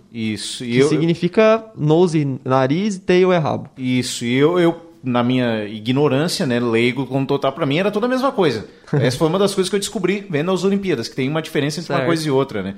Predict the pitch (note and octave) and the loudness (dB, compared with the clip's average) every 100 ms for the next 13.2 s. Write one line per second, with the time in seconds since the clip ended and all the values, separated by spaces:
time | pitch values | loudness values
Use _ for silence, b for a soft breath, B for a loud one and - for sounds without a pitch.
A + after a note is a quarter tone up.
0 | B B B - A#2 B2 D3 D3+ E3 E3+ | B B B -4 -2 2 2 2 -2 -2
1 | F#3 F3+ F3+ F3 F3+ F3+ F#3 F#3 G3+ G3 | 0 0 -2 -2 -4 -2 -2 -2 -2 0
2 | D3 B2 G#2 G#2 F#2 F2 - C3 C3 C3 | 0 0 -4 -4 -6 -8 -6 -4 -4 -4
3 | A#2+ C3+ C3+ C3 B B B _ C3 B2+ | -4 -2 -2 -6 B B B _ -2 0
4 | B2+ B2 C3+ F3 D#3 D#3+ F3+ F3+ E3+ D#3 | 2 0 -2 -4 -4 -4 -4 -2 0 0
5 | D#3 F3 F3+ E3+ - D3 F3+ F3+ F3+ F3+ | -2 -6 -8 -18 -18 -8 -6 -4 -2 -2
6 | - F3 D3+ D#3 F#3 E3 D3 C#3+ C#3+ D3 | -2 -2 0 0 -2 0 -2 0 -2 -2
7 | - D3 C#3+ C#3 C3+ - C3 C3+ C#3+ D3+ | -8 -14 -10 -6 -6 -8 0 2 2 0
8 | D3 B B B - C3+ C3+ C#3 D#3 E3+ | -2 B B B -2 2 2 0 -4 0
9 | F#3+ F#3+ C#3+ A#2+ A2+ A2 G2 B2+ C#3+ C#3+ | 0 0 -2 -4 -6 -6 -8 -6 -6 -4
10 | C#3+ C#3+ D3 C3+ - _ _ _ _ _ | 0 0 0 -2 -8 _ _ _ _ _
11 | _ - B2+ C3+ D3+ C#3+ C3 - E3+ G3+ | _ -10 -6 -4 -4 -4 -6 -4 -2 0
12 | G3 F#3 - D3 D3 B2+ - E3+ F#3+ F#3 | 0 -2 -2 0 0 -2 -4 -2 0 -2
13 | F3+ | -4